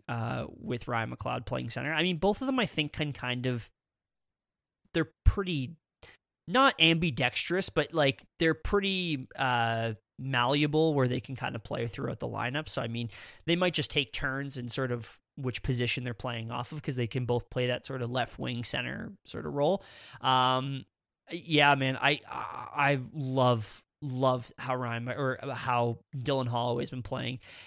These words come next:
And, uh, speaking of Ryan McLeod, what a segue, set myself up. This week on, uh, No One Takes a Look at an Edmonton Oiler, or one of us takes a look at an Edmonton Oiler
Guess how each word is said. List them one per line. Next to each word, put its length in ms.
And, 340
uh, 380
speaking 420
of 80
Ryan 240
McLeod, 520
what 120
a 20
segue, 600
set 260
myself 420
up. 300
This 320
week 360
on, 460
uh, 240
No 80
One 180
Takes 260
a 40
Look 340
at 360
an 120
Edmonton 380
Oiler, 420
or 360
one 240
of 80
us 100
takes 200
a 60
look 180
at 80
an 100
Edmonton 340
Oiler 320